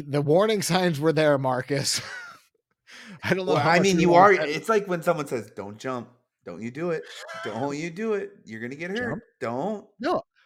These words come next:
Speaker 1: I'll be fine. It'll be fi-, what's the worst that can happen?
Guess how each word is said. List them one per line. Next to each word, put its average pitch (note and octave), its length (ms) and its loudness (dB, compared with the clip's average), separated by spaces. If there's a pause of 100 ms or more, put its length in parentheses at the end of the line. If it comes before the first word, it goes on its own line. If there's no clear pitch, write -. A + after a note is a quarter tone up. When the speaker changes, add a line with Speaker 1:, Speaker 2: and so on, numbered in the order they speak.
(160)
Speaker 1:
I'll D4+ 160 0
be F4+ 140 4
fine. E4 480 0 (140)
It'll B3 100 0
be D4+ 80 -6
fi-, - 140 -6
what's C4+ 240 -2
the D#4 100 -2
worst C#4+ 220 0
that C#4 100 4
can C4+ 140 2
happen? G#3 460 0